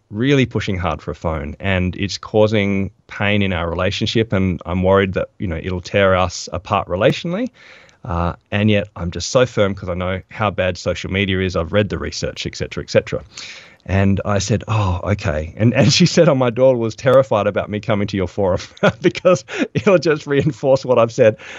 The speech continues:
So I said to the lady, "Oh, how old's your daughter?" And she said, "She's sixteen." I'm like, "Oh, well, at sixteen, I think your daughter's nearly an adult, and it's probably time to give her a phone." <laughs> And, and yes, have filters and have restrictions on how much time she might be on particular apps,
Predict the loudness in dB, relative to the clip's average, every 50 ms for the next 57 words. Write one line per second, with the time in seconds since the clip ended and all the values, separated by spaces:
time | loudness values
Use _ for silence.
0 | -18 -18 -6 0 2 2 4 4 2 2 2 2 2 4 4 4 4 4 4 4
1 | 4 4 4 4 4 4 2 -2 -2 0 -2 0 2 2 0 0 0 -2 -4 -2
2 | 0 0 -2 0 -2 -4 -2 -2 -6 -6 -6 -2 0 2 2 4 2 0 0 -2
3 | -2 0 0 -2 0 2 2 2 2 2 0 -6 _ _ _ _ _ _ _ _
4 | _ _ _ -2 -2 -2 -2 -2 -4 -4 -4 -4 0 2 4 4 4 4 2 0
5 | 0 -2 -4 -4 -6 -10 _ -8 -4 0 0 0 0 0 -2 -2 -2 -2 -2 -2
6 | 0 0 0 0 0 0 -2 -6 -10 _ _ _ _ _ _ -4 -2 -2 0 0
7 | 0 -2 -4 -4 -6 -14 _ _ _ _ -12 -12 -2 2 2 2 2 0 -2 -2
8 | -4 -4 -4 -6 -8 -8 -8 -10 -6 -4 -2 -2 0 0 -2 -4 -6 -12 _ _
9 | 0 0 0 -6 -14 -16 -18 -16 -6 -2 -2 0 0 -2 -4 _ -2 -2 0 0
10 | 0 2 2 2 2 2 0 0 0 0 -4 -12 _ _ _ 0 0 0 0 -2
11 | -2 -2 -2 -2 -2 -2 0 0 0 0 0 -2 -6 -4 -6 -6 -6 -6 -8 -8
12 | -6 -4 -4 -4 -2 -2 0 0 0 0 -2 -2 -4 -8 -14 -6 -2 0 0 2
13 | 0 0 -2 -2 -4 0 0 0 0 0 -2 -2 0 0 2 2 0 -2 -2 -4
14 | -4 -6 -8 -6 -2 -2 0 0 0 0 0 0 -2 -6 -10 -18 -20